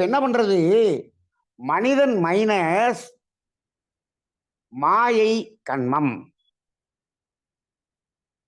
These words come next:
is equal to மனிதம்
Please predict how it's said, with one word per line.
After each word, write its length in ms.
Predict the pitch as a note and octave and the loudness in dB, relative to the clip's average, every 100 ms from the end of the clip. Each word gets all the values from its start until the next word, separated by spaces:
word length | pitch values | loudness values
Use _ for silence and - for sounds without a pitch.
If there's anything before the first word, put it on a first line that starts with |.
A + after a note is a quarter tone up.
| _ _ _ _ _ _ _ _ _ _ _ _ _ _ _ _ - | _ _ _ _ _ _ _ _ _ _ _ _ _ _ _ _ -8
is 160 | A3 A3+ | -6 -2
equal 340 | A3 - F3+ D3 C3 | -2 0 -2 -2 -2
to 100 | C#3+ C#3 A#2 F2 - _ _ _ _ C3+ | -2 -2 -4 -10 -16 _ _ _ _ -8
மனிதம் 500 | F3+ G#3+ A3 B3+ | -2 0 0 2